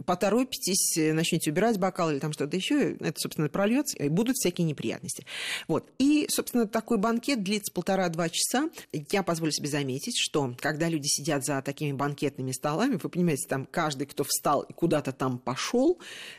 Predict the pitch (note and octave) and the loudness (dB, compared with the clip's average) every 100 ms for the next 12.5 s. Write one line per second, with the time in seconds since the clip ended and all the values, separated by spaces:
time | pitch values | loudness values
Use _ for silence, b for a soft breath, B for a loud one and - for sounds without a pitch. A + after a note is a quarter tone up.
0 | - F3+ F#3+ - F3 F3 D3 - F3+ C4 | -6 -2 0 2 4 4 2 2 2 4
1 | C4 - G#3 A#3+ - A3+ B3 A3+ G#3 G3 | 2 4 4 4 2 2 2 2 4 4
2 | A3+ F3+ E3 E3 F#3+ F#3+ F#3 E3+ - D#3 | 4 4 4 4 4 4 4 2 0 0
3 | E3 D#3 - F3+ D3 - C#3 D#3+ - F3 | 2 2 0 -2 -2 0 0 0 2 0
4 | - C3 D#3 F3 D3+ D#3+ C3+ - D3 C#3+ | 0 -6 -2 0 2 2 2 0 -2 -2
5 | C3+ C3+ D3 F3+ E4 B B B - F3+ | -2 -4 0 2 0 B B B 2 4
6 | E3+ B2+ D#3+ - - D3+ D3 - E3 - | 4 2 0 -2 -4 0 0 -2 -2 -2
7 | D3+ - F#3 E3 E3+ D3 - E3 C4 F#3 | -2 0 0 2 0 0 -4 -2 0 0
8 | F3 F3 C#3+ C3 C3 B2+ D#3 D3+ C#3 C#3+ | -4 -2 -2 -2 -4 -2 -2 0 -2 -2
9 | C3 A2+ G#2+ A2+ D3 - E3+ F#3 D#3 - | -2 -4 -6 -8 -4 0 2 2 0 2
10 | D3 D3+ F3+ C#4 F4 D#3+ D3+ D#3 C3+ - | 2 2 0 0 0 0 0 0 0 -4
11 | - - - E2 D2+ - B2 - C3+ A#3 | -6 -6 -6 -6 -6 -6 -6 -4 -2 0
12 | F#3 D3+ C#3 - C#3 | 0 -2 -4 -2 -6